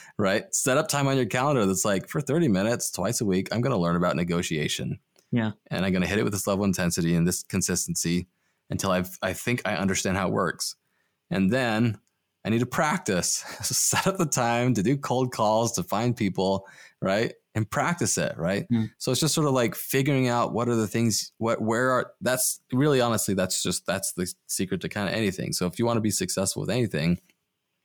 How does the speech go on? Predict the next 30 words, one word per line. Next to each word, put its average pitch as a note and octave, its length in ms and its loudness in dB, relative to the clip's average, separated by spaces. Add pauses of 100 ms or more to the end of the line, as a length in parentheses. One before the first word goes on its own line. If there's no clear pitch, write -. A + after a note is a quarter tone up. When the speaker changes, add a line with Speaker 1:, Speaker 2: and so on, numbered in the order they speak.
(480)
Speaker 1:
have A2 260 0
the A#2+ 60 2
self-awareness F2+ 840 2
to - 80 -12
be F2 140 0
honest E2+ 320 0
with E2+ 120 -4
yourself E2 360 -4
and D#2+ 80 2
recognize, D#2+ 640 -2
"Where's F2+ 220 -2
this G2 100 -2
pain F#2+ 260 0
coming D#2 320 0
from? D#2+ 320 -4 (300)
What's A2 240 -2
giving F2+ 320 2
me E2 80 2
this D#2+ 160 -2
difficulty? E2 640 -4
How A#2 260 0
am - 160 0
I F#2 260 0
part F2+ 280 0
of E2+ 100 0
this - 140 -4
problem G2 640 0
because E2 260 -4
of E2 80 0
my F2+ 360 0